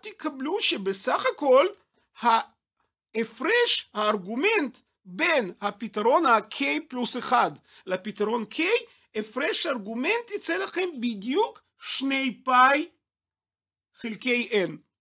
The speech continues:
אוקיי, הפרש ארגומנטים. ואז אתם מקבלים שהמנה היא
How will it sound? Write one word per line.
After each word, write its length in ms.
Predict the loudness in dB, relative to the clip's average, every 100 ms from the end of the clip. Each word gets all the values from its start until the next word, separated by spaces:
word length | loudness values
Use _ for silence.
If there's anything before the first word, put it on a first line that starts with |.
| _
אוקיי, 300 | -6 0 2
הפרש 360 | 2 -2 -2 0
ארגומנטים. 640 | 0 0 0 0 -2 -6 -8 -18 -20 -20 -8
ואז 200 | 0 0
אתם 100 | 0 -2
מקבלים 500 | -2 -4 -2 0 0 -4 _ _
שהמנה 600 | -8 -4 -4 -2 0 4
היא 340 | 4 4 -2